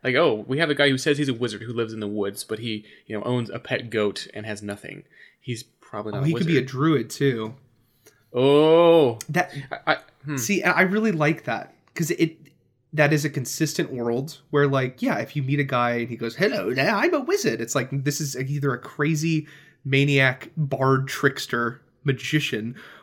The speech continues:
Speaker 2: or this is, like, a sorcerer pretending to be a wizard. But yeah, like, wizards would have to be this elitist, you know, one percenter.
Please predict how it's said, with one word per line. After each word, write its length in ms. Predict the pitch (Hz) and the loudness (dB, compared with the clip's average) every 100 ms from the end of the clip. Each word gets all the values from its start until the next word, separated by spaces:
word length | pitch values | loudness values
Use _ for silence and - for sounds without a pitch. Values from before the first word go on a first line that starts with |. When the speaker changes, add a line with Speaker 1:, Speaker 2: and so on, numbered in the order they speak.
| - | -6
Speaker 2:
or 340 | 131 131 131 | 0 4 4
this 260 | 127 135 135 | 6 2 2
is, 120 | 123 | -4
like, 160 | 113 113 | -4 -4
a 40 | |
sorcerer 520 | - 147 143 151 139 | -2 2 2 4 2
pretending 460 | 131 117 143 143 135 | 2 -4 0 0 0
to 80 | 127 | 0
be 80 | |
a 60 | 127 | -2
wizard. 440 | 120 120 120 120 | -2 -4 -6 -6
But 200 | 127 - 156 | -6 -6 -4
yeah, 240 | 175 - | -2 -2
like, 240 | - 135 | -4 -6
wizards 520 | 143 143 139 170 143 - - - - | -2 -2 2 0 0 -10 -20 -20 -6
would 120 | 147 | -4
have 400 | 135 - 147 156 - | -2 -6 -6 -8 -8
to 80 | |
be 260 | 135 160 202 | -6 -2 0
this 180 | 143 - | 0 -2
elitist, 800 | 120 117 120 120 117 - - - _ _ _ _ _ _ _ _ _ | -4 -4 -4 -4 -4 -6 -12 -16 _ _ _ _ _ _ _ _ _
you 220 | 143 131 | -6 -2
know, 180 | 113 110 | 0 0
one 340 | 117 127 123 135 | -2 -4 -4 -4
percenter. 560 | 127 143 139 113 - | -2 0 -2 -4 -12